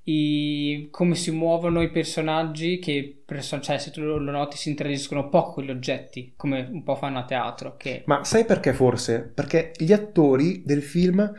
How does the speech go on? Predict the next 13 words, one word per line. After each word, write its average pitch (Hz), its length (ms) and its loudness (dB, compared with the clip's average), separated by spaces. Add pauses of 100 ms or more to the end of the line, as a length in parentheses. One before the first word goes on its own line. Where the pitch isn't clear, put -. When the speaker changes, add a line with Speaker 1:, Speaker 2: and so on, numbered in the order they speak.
(140)
Speaker 2:
sono 190 300 2
quelli 190 260 6
del 175 180 4
teatro, 120 600 2 (200)
hanno 143 540 2
fatto 180 240 6
la 143 60 6
trasposizione 151 520 2
cinematografica 170 720 0
con 185 240 4
gli 180 180 2
stessi 156 240 -2
attori. 110 500 0